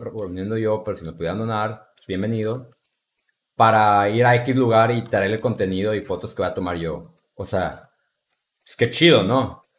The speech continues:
Pero si ustedes le van a donar para él, él va a tener que, o sea, él va a estar dándole cuatro veces lo que ustedes, lo que él recibe. El otro se lo lleva a Facebook, que ya tiene los datos de todos nosotros.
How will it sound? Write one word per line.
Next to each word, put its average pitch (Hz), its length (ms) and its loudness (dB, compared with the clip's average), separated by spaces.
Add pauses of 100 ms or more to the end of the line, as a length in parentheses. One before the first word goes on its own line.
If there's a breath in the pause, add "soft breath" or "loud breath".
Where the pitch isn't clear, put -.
(720)
Pero 110 340 6
si 107 240 -2
ustedes 123 300 2
le 139 60 4
van 131 120 4
a 135 60 2
donar 123 300 0
para 117 200 4
él, 113 120 0
él 107 120 -2
va 113 60 2
a 110 40 -4
tener 113 180 -4
que, 120 80 -4 (640)
o 123 80 -2
sea, 104 240 0
él 113 120 2
va 123 80 4
a 123 140 -4 (300)
estar - 460 -4 (120)
dándole 127 400 4
cuatro 127 340 4
veces 123 260 2
lo 113 120 -2
que 107 80 -8
ustedes, 110 440 0
lo 110 100 -6
que 117 80 -4
él 113 60 -4
recibe. 113 760 -2 (100)
El 113 80 -4
otro 110 100 -8
se 127 80 -2
lo 120 40 2
lleva 117 160 4
a 110 40 0
Facebook, 123 340 0
que 104 100 -4
ya 104 120 0
tiene 117 140 -4
los 98 120 -2
datos 110 240 -4
de 101 80 -6
todos 101 180 -2
nosotros. 110 640 -6